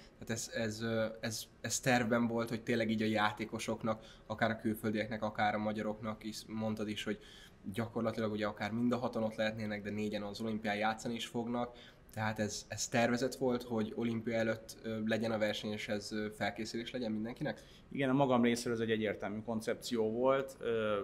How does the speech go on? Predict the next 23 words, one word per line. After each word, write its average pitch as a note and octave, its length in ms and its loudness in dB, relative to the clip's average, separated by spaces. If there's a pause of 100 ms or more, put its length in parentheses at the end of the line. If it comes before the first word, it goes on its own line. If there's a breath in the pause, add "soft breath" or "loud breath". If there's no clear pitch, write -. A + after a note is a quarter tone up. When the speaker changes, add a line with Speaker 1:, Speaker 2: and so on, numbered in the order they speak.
(640)
Speaker 2:
az A2 380 0
amerikai A2+ 420 2
partner, G#2+ 800 2
ö, G2+ 200 -2
részéről G2+ 460 0
felmerült, G2 720 0
hogy G2 100 -8
esetleg G2+ 380 -4
más G#2+ 300 0
időpont A#2+ 480 -2
legyen, A2 400 0
de G2+ 260 -2
szerencsére E2+ 800 -6
át F#2 200 -4
tudtam F#2+ 340 -4
vinni, F#2+ 380 0
vagy F2+ 120 -8
keresztül F#2+ 380 -4
tudtam F2+ 300 -8
vinni F2+ 240 -4
ezt - 240 -8
a, F#2 280 0 (840 loud breath)
ö, - 80 -6